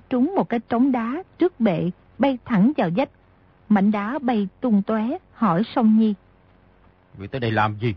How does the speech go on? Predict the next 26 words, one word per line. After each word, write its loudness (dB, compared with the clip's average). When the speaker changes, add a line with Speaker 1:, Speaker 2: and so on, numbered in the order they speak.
Speaker 2:
Chán 0
sống 0
rồi 0
à?" -6
Speaker 1:
"Ta 2
cùng -2
sống -2
cùng 0
chết -2
với 2
tướng 0
công. 0
Nếu -2
ngươi 0
làm 0
y -2
bị -4
thương -4
một -2
chút, 2
ta -4
sẽ -2
liều 0
mạng -4
với 0
ngươi." -2